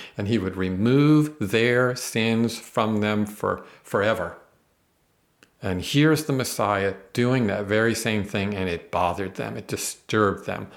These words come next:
on a heart level. And if you bring that into today, forgiveness of sins, when it, when it comes to the heart level of so many people who are very religious, they struggle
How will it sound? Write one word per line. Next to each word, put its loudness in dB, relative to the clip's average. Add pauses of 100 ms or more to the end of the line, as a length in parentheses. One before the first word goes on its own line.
(140)
on 0
a -8
heart -2
level. -6 (1600)
And -4
if -6
you 2
bring 2
that 2
into -2
today, -2 (640)
forgiveness 0
of 0
sins, -2 (1200)
when -4
it, -8 (220)
when 0
it -6
comes -2
to -2
the -6
heart 0
level 2
of -8
so 0
many 0
people -2
who -2
are 0
very 2
religious, 0
they 2
struggle 0